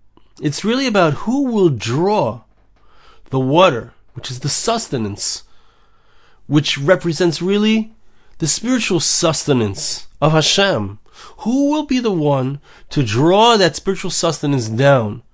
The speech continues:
to the Jewish people? Who will be the conduit? Who will be the kli, the vessel, that brings down to the Jewish people their physical and spiritual sustenance? Now, why is that represented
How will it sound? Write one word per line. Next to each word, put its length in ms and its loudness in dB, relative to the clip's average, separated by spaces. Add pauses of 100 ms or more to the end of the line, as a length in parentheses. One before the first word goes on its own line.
(680)
to 200 6
the 100 8
Jewish 300 6
people? 380 -4
Who 260 -4
will 200 -2
be 200 -4
the 120 0
conduit? 680 0 (640)
Who 300 2
will 140 2
be 180 2
the 140 2
kli, 420 -2
the 80 0
vessel, 580 0 (680)
that 160 -2
brings 580 2
down 420 2
to 140 -4
the 100 -2
Jewish 300 2
people 540 2 (640)
their 140 -4
physical 500 0
and 120 0
spiritual 460 -4
sustenance? 800 -10 (1120)
Now, 180 4
why 160 8
is 80 4
that 140 6
represented 680 0